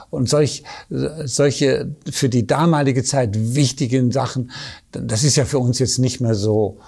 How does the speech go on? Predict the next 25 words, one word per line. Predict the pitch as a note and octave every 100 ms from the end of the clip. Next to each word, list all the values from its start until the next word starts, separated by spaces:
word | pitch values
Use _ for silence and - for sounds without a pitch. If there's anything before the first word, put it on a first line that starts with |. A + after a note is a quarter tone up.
| -
spruchreif. | - - A#2 G2+ G2 F#2 F2 - - _ - - _ _ _ _ _
Es | - B2 - - _
kommt | - B2 G#2+ - - _
immer | - G3 G3 G3 F3
wieder | F3+ E3+
vor | D3 E3 B2+
im |
Alten | A2 G#2+ A2
Testament, | B2 A#2+ B2 A2+ C3
dass | B2+ A2+ - - _
Gott | F3 E3+
sich | - D3+
darüber | D#3 C3+ C3+
beschwert, | A2+ A#2+ G#2 - A#2 C3 C3 - - - - - _
wie | A2+ G#2 C3
man | D3+ D3+ D3 D3 C#3
andere | - A2+ A#2 A#2 A2+
behandelt, | G#2+ G2+ A#2+ F2 C3+ C3+ D3+ D3 - - - _ _
die | C3
schwächer | A#2 - A2+ D3 - A2+
sind, | F#2+ F#2 F#2
als | G#2+ G2
man | G#2+ F#2+
selber | G2+ F#2+ F2
ist. | E2+ - - -